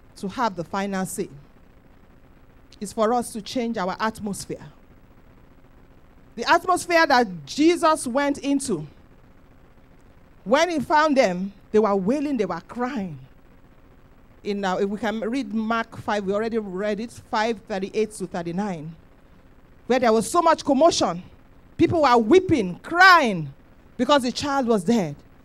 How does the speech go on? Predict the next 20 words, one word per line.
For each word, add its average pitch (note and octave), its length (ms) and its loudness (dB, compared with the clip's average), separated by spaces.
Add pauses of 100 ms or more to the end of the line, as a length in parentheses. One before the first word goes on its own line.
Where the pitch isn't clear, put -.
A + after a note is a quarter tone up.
(220)
There A#3 120 2
were A3+ 140 4
hired E4 760 2 (600)
cry, C4+ 320 2
um, G#3+ 420 -4 (260)
there A3+ 180 2
were A3+ 80 2
hired D4+ 500 0
people D4 260 -6
that G#3+ 300 -6
cried D4 460 -2
and G#3+ 260 -4
wept, D#4 160 -4 (1200)
and A3 160 -2
there A3 100 2
were G#3 140 0 (160)
fake, D4+ 300 -4 (220)
there A#3 120 -4
were G#3+ 200 -2
fake D#4+ 200 -14